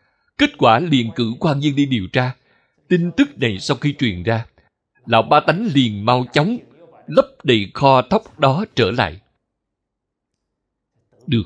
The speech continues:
lòng dân. Kẻ thương người, thường được người thương. Và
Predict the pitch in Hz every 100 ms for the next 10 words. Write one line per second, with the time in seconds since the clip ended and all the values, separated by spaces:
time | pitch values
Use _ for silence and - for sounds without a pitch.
0 | - 107 85 82 117 104 _ _ _ _
1 | _ _ _ _ _ - 113 113 - 170
2 | 151 127 107 92 82 _ _ _ _ _
3 | _ 143 151 110 117 110 - - 127 98
4 | 80 110 127 110 _ _ _ _ _ _
5 | _ _ _ _ _ _ _ _ _ _
6 | _ _ _ _ _ _ _ _ - 135